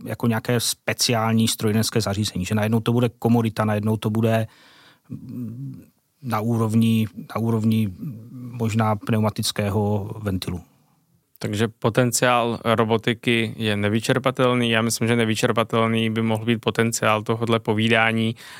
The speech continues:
Speaker 2: ale, eh, kapacita, eh, pro rozhovor už se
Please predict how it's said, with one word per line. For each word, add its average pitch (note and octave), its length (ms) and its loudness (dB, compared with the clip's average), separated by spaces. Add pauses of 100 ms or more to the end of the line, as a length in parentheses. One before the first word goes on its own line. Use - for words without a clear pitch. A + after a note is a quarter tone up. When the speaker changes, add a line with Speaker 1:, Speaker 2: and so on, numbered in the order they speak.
(120)
Speaker 2:
ale, A2 420 2
eh, G#2 340 0 (420)
kapacita, G#2+ 680 0 (120)
eh, G#2+ 240 2
pro G#2+ 200 2
rozhovor G#2+ 680 2
už A2+ 120 -8
se G#2+ 200 2